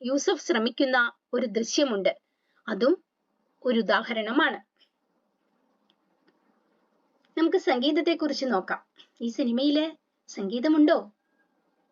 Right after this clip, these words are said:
കൃത്രിമ സംഗീതത്തിന്റെ വച്ചുകെട്ടലുകൾ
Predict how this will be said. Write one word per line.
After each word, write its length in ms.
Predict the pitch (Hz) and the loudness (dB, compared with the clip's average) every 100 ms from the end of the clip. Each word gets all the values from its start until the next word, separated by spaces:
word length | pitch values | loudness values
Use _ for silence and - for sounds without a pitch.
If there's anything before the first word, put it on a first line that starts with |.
| _ _ _ _ _ _ _ _ _ 359 | _ _ _ _ _ _ _ _ _ 0
കൃത്രിമ 400 | 311 453 480 466 | 2 2 4 2
സംഗീതത്തിന്റെ 840 | 403 254 302 302 330 302 285 277 | 0 -2 0 0 2 2 2 2
വച്ചുകെട്ടലുകൾ 920 | 262 285 - 415 339 269 262 240 226 | 0 -2 0 0 0 0 0 0 -2